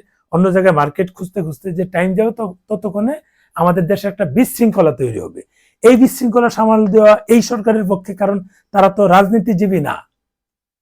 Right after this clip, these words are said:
তারা রাজনীতিজীবী না। একজন হচ্ছে, আহ, সবাই বলে সুদি, আহ, ব্যবসায়ী, তারা একজন ব্যবসায়ী, আহ, সুদের কারবারি করে ব্যবসায়ী, প্রধান উপদেষ্টা। বাকিরা তো বিভিন্ন জায়গাতে, কেউ চাকরিজীবী, কেউ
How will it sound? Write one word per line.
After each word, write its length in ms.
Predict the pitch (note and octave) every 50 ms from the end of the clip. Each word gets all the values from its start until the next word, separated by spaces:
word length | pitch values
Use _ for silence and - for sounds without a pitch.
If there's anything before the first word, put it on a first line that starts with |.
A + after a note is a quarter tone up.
| _ _ _ _ - -
তারা 160 | D3+ D#3+ F3+ F3 E3+ F3
রাজনীতিজীবী 680 | F#3 G3 F#3+ A#3 G#3+ - B3 G#3 F3+ A3+ G3 F3+ D#3
না। 100 | C3 C3 C3 C#3+ E3
একজন 180 | D#3+ E3 G3 G3+
হচ্ছে, 200 | G3 G3 - A#3 A3+ -
আহ, 320 | - G3+ F#3+ F#3+ F#3 F3+ F3+ - - _ _ _ _ _ - D3+
সবাই 300 | - F3+ E3 F3+ F#3+ G3
বলে 220 | A3 A3 A#3 G#3+
সুদি, 320 | - - - G3 F3+ A3
আহ, 360 | G3+ F3+ F3 G3 F#3+ G3 D#3+ D#3
ব্যবসায়ী, 480 | E3 D3 - - - - G#2 F#2+ E2+ _ _ _ _ _ _ _ -
তারা 120 | F3+ F#3
একজন 200 | F#3+ F3+ G#3+ G3
ব্যবসায়ী, 320 | F3 G#3+ G#3+ - G3+ D#3 - -
আহ, 300 | E3+ F3 E3 E3 C#3+ C3+
সুদের 300 | - - G3+ G3+ G3 F3+ G3
কারবারি 340 | F#3+ F#3+ G3 F#3+ F#3 D#3+
করে 280 | - _ - F3 C#3+ C3+
ব্যবসায়ী, 420 | C#3 D#3+ E3 E3 - - C3+ - - _ _ -
প্রধান 200 | F#3 E3+ E3+ E3
উপদেষ্টা। 420 | D#3 C#3+ C#3 G#2+ - _ - - - _ _ _ _ _ _ _ _ -
বাকিরা 360 | C3+ F3 G3 F#3+ - A#3 A3+ G#3+
তো 140 | G#3+ A#3+ A3+
বিভিন্ন 340 | F#3+ D#3+ G#3 G#3 A3 G#3+ A3
জায়গাতে, 300 | F#3 G#3 G3 F#3 E3+ D#3
কেউ 140 | - F#3 F#3 F#3 G#3
চাকরিজীবী, 440 | G3+ G3+ - G#3 F3 G3 F3+ G3 G3 F#3
কেউ 200 | - - F#3+